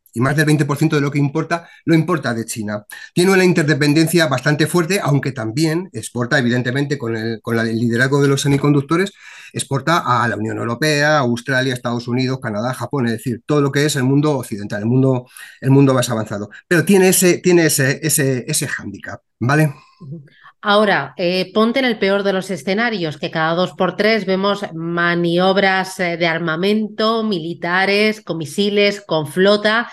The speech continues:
Speaker 2: en torno a la isla de, eh, Taiwán.
Speaker 1: Taiwán.
Speaker 2: Eh, ¿qué? China invade Taiwán. ¿Qué pasaría?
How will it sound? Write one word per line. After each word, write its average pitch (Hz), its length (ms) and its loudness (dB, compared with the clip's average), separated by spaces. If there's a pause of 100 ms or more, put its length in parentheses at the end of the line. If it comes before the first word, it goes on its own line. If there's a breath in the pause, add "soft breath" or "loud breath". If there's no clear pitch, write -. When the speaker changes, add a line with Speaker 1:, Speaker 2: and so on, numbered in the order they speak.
(220 loud breath)
Speaker 2:
en 165 220 -2
torno 190 300 2
a 202 80 2
la 175 100 0
isla 190 380 0
de, 208 320 -2 (320 soft breath)
eh, 156 340 -2
Taiwán. 160 540 0
Speaker 1:
Taiwán. 127 480 0
Speaker 2:
Eh, 175 380 0
¿qué? 233 300 -2 (200)
China 269 460 -2 (120)
invade 214 360 0
Taiwán. 165 440 -4
¿Qué 214 140 -6
pasaría? 180 560 -4